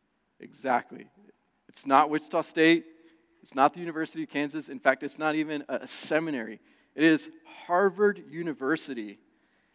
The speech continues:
And even today on the diploma of Harvard University are the words Veritas, Christo,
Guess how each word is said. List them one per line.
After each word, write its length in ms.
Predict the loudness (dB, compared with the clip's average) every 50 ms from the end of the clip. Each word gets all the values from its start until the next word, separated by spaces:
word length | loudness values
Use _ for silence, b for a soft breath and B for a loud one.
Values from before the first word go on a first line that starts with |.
| _ _
And 120 | -4 -4 -4
even 280 | -2 -4 -2 -2 -2 -4
today 400 | -4 -4 2 4 8 8 8 8
on 160 | 8 6 -2
the 80 | -2 -4
diploma 520 | -8 -10 -8 -2 0 0 0 0 -2 -6
of 200 | -6 -6 -8 -8
Harvard 420 | -2 0 0 2 2 0 -4 -4
University 680 | -6 -12 -8 -4 -4 -4 -4 -6 -6 -2 0 0 0 -2 B B B B B B B
are 140 | -8 -8 -8
the 80 | -8 -8
words 540 | -6 -2 0 2 2 2 2 -2 -8 -20 -20 -20
Veritas, 840 | -8 2 6 6 8 8 6 4 0 -12 -16 -16 -16 -20 -20 -20 -20 _ _ _ _ _ _ _ _ _
Christo, 600 | -2 -2 0 0 -2 -8 -8 -6 -6 -6 -8